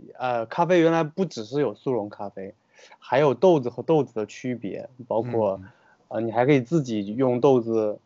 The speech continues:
Speaker 1: 把它打，研磨成粉，
Speaker 2: 嗯。
Speaker 1: 有一个这个过程。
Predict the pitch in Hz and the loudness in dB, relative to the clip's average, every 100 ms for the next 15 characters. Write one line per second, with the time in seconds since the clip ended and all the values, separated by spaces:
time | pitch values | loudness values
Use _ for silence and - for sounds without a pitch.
0 | _ - 107 117 123 101 92 123 139 143 | _ -8 -4 -2 -2 -2 -2 0 4 4
1 | 131 143 139 127 98 - _ _ _ - | 4 0 -2 -2 -2 -6 _ _ _ -20
2 | 110 104 110 110 117 135 131 110 117 107 | -10 -6 -2 -2 2 4 2 2 2 0
3 | - | -10